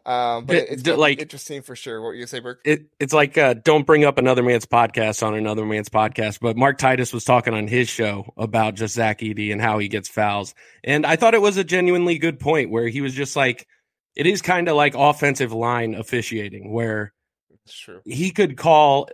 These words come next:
Speaker 2: you could call a foul on the defender every possession that Zach Edey is getting the ball, you could also call a foul potentially on Zach Edey every time he has the ball.
Speaker 1: Right.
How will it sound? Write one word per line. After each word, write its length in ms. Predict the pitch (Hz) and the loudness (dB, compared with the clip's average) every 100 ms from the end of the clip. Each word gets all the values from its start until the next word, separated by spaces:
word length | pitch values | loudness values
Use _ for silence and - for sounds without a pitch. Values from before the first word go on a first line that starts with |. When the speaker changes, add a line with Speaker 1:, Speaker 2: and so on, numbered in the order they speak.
| - | -8
Speaker 2:
you 160 | 139 190 | -4 0
could 160 | 190 | 0
call 240 | - 165 151 | 6 6 6
a 20 | |
foul 320 | 139 139 139 | 6 6 4
on 160 | 127 131 | 2 0
the 80 | |
defender 540 | 127 123 120 113 110 107 | -2 -4 -4 -2 -4 -4
every 280 | 123 117 127 | -6 -4 -6
possession 560 | 120 107 107 - 101 98 | -6 -4 -6 -6 -10 -10
that 160 | 95 | -8
Zach 240 | 113 104 104 | -6 -6 -8
Edey 260 | 104 101 | -10 -8
is 100 | 98 | -10
getting 260 | 104 98 101 | -10 -12 -12
the 80 | 98 | -14
ball, 260 | 92 90 - _ _ 131 | -16 -16 -18 _ _ -4
you 80 | |
could 140 | 131 139 | 2 4
also 280 | 131 143 123 | 4 4 2
call 400 | 127 117 113 - | 4 6 4 2
a 140 | 120 - _ _ | -4 -6 _ _
foul 260 | 120 113 110 | 2 2 2
potentially 600 | 117 - 113 101 107 104 | -2 -4 -4 -2 -4 -2
on 160 | 104 101 | -4 -4
Zach 300 | 110 101 104 | -6 -6 -10
Edey 300 | 104 95 98 | -14 -12 -14
every 220 | - 107 | -14 -14
time 220 | - - | -14 -12
he 100 | 67 | -14
has 200 | 80 - | -10 -10
the 80 | 92 | -10
ball. 240 | - - | -18 -18
Speaker 1:
Right. 160 | 82 | -18